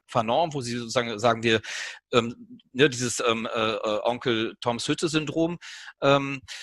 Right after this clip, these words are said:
äh, dass ich mich selber gefragt habe, na ja, bin ich jetzt auch Rassist sozusagen? Ähm, müsste ich mich selber hinterfragen, wie viel eigene Rassismen sozusagen in mir selber stecken?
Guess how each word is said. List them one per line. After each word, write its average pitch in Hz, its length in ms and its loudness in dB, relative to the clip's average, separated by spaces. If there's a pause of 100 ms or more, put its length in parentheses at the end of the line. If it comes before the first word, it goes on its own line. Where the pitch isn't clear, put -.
(260)
äh, 135 300 6 (340)
dass 139 160 2
ich 143 60 -4
mich 143 120 -2
selber 220 200 6
gefragt 139 340 2
habe, 127 160 6
na 127 60 6
ja, 139 200 6 (520)
bin 135 160 6
ich 175 120 2
jetzt 139 200 2
auch 175 240 6
Rassist 180 400 0
sozusagen? 185 600 0
Ähm, 151 160 0
müsste 156 260 2
ich - 80 -4
mich 156 100 -2
selber 147 220 10
hinterfragen, 143 560 2
wie 131 80 -4
viel 135 260 2
eigene 139 400 4
Rassismen 135 480 0
sozusagen 123 300 2
in 127 140 0
mir 117 140 2
selber 147 360 6
stecken? 196 460 0